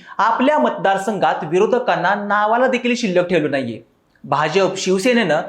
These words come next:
अनेकदा प्रयत्न करूनही ते काँग्रेसी विचाराला जागले, एकनिष्ठ राहिले. भोर मतदारसंघ यंदा हायलाइटमध्ये राहिला,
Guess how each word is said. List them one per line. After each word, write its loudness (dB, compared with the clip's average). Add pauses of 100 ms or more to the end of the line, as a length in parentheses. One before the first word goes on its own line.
(240)
अनेकदा 2
प्रयत्न 0
करूनही 0 (220)
ते 2
काँग्रेसी 0
विचाराला 0
जागले, -2 (300)
एकनिष्ठ 0
राहिले. 0 (480)
भोर 2
मतदारसंघ 2 (420)
यंदा 2
हायलाइटमध्ये 0
राहिला, 2